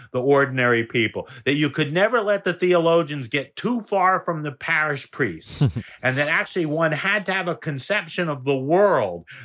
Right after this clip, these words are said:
that could be translated back and forth between the top and the bottom. And so for him, the challenge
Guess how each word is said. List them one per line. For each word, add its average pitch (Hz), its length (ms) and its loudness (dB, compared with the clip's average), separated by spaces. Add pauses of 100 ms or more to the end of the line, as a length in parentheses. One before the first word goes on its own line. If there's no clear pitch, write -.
that 139 200 2
could 160 220 -2
be 139 180 0
translated 165 880 -2
back - 320 -6
and 165 220 -4
forth 139 420 0
between 127 720 -2 (220)
the 120 120 2
top 113 380 0
and 104 140 -4
the 101 60 0
bottom. 87 500 0 (280)
And 139 240 -4
so 143 460 0 (300)
for 165 180 4
him, 175 580 0 (440)
the 139 180 0
challenge 160 1120 0